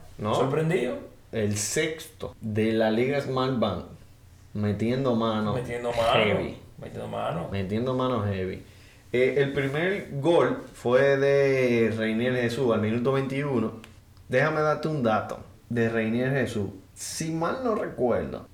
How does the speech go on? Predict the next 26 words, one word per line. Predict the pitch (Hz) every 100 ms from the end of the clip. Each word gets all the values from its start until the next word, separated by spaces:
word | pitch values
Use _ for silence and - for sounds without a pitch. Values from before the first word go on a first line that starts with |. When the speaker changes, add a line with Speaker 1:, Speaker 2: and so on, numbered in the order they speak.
| -
Speaker 1:
Reinier | 131 131 147 170
Jesús | 175 175 160 -
es | 131 156 175 180 - -
el | 131
jugador | 131 131 131 135 123 123
más | 127 139 165 -
joven | - 156 131 98 104 - -
en | 113
la | 113
historia | 107 123 131 135
del | 131 131
Girona | 117 110 98 95 - - - -
en | 107
marcar, | 104 98 92 90
como | 104 95
con | 104 98 98
veinte, | 107 120 107 107 98
veinte, | 98 120 127 123 113
veintiún | 110 107 113 120 104
años. | 85 80 - -
Una | 107
cosa, | 113 110 87
no, | 131 131 - -
como | 117 120
con | 131 127
dieciocho | 131 127 127 127 117